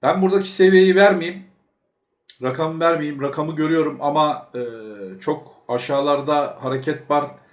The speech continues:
Özellikle Mayıs ayının son günlerinde ama şöyle söyleyelim, yirmi altı Mayıs'tan sonra bir yukarı hareket yapacak ama şu andaki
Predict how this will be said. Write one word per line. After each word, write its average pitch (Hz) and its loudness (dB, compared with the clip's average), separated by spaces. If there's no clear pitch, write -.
Özellikle 151 0
Mayıs 135 -4
ayının 143 -2
son 151 -8
günlerinde 135 -4
ama 160 0
şöyle 196 -2
söyleyelim, 151 -2
yirmi 170 -2
altı 190 4
Mayıs'tan 165 -2
sonra 185 0
bir 156 -10
yukarı 175 -4
hareket 170 -2
yapacak 180 -4
ama 135 -4
şu - -4
andaki 156 -4